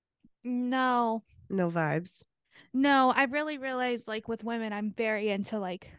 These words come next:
Speaker 2: In the wild.
Speaker 1: personality and vibes. Like, I'm very attracted to how, like,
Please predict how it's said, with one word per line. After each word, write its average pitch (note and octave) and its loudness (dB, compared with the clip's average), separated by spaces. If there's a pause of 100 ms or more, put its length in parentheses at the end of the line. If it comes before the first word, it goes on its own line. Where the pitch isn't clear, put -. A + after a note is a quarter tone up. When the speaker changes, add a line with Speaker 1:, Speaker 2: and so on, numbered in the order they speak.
(100)
Speaker 2:
In F#3 4
the E3+ 6
wild. D#3 8
Speaker 1:
personality G#3+ 2
and G3+ -2
vibes. - -4 (380)
Like, A3+ 2
I'm A3+ 4
very A3+ 6
attracted F#3+ -2
to F#3 -2
how, F#3+ -2
like, F#3 -6